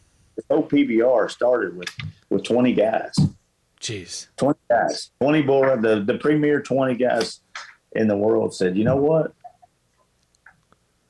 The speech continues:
Speaker 1: Rodeo, rodeo's great, but bull riding is the best part, and we can make it a standalone. Let's try to make it a standalone sport where that's all the,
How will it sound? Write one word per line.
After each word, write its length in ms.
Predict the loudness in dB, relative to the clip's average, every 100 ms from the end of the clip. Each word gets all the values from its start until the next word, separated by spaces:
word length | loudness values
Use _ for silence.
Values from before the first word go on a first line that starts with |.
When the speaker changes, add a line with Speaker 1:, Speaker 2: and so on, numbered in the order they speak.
| -4
Speaker 1:
Rodeo, 500 | 0 2 2 0 -2 -2
rodeo's 460 | 2 4 2 2
great, 400 | -2 0 0 -2
but 140 | -6 -4
bull 220 | -2 0
riding 640 | 0 0 -2 -2 -6 -8 -4
is 240 | -2 -2 -4
the 80 | -2
best 300 | 0 0 -2
part, 300 | 0 0 0
and 120 | 0
we 120 | -2
can 160 | -2 -2
make 220 | -2 -2
it 60 | -6
a 40 |
standalone. 880 | -6 -4 -2 0 0 0 0 -2 -8 -6
Let's 180 | 0 0
try 160 | 2 0
to 60 | 2
make 220 | 0 -2
it 60 |
a 40 | -6
standalone 760 | -4 -2 0 2 2 0 -4
sport 480 | -10 -2 2 2 0 0
where 180 | 0 -2 -8 _ _ -6
that's 220 | -4 0
all 280 | 2 2 2
the, 160 | 2